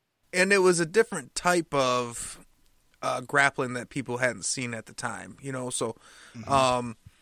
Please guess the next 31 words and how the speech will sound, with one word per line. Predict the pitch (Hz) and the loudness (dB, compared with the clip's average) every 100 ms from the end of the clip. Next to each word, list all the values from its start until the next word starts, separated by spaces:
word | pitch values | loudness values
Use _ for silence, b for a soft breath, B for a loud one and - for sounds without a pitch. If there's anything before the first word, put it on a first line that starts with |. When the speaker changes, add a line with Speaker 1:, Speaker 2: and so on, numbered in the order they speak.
| _ | _
Speaker 1:
you | - | 0
know, | 151 | 2
when | 147 | 4
you're | 156 | 6
looking | 156 151 143 | 4 4 2
at | 127 | 2
Matt | 131 131 110 | 2 2 2
Hughes, | 139 135 127 | -2 0 0
who's | 131 120 | -4 -4
just | 131 | -4
shooting | - 139 110 | -4 -6 -4
power | - 131 123 123 | 2 2 2 0
doubles, | 123 123 123 120 127 - - | 0 0 -2 -8 -6 -6 -4
and, | 131 131 123 123 b b b b b b b _ | -2 -2 -4 -12 b b b b b b b _
y-, | 160 165 | -8 -6
you | 160 165 | 0 2
know, | 151 147 | 4 2
seeing | 135 - 156 - 190 170 156 147 131 123 | -2 -12 -4 0 2 4 2 -2 -8 -8
B | - 147 | -4 -2
J | 139 127 | 0 0
Penn | 147 143 131 | 2 2 2
bounce | 131 135 127 | 2 2 0
around | 131 131 131 123 | 0 2 2 2
on | 123 123 | -2 -2
one | 123 123 120 | -2 -2 2
leg, | 123 120 117 | 0 0 -6
like, | 123 120 117 | -10 -10 0
all | 131 131 | 4 4
across | 123 135 127 123 | 2 0 -2 -2
the | 120 | -8
cage, | - 117 95 120 - - | -10 -10 -12 -12 -10 -10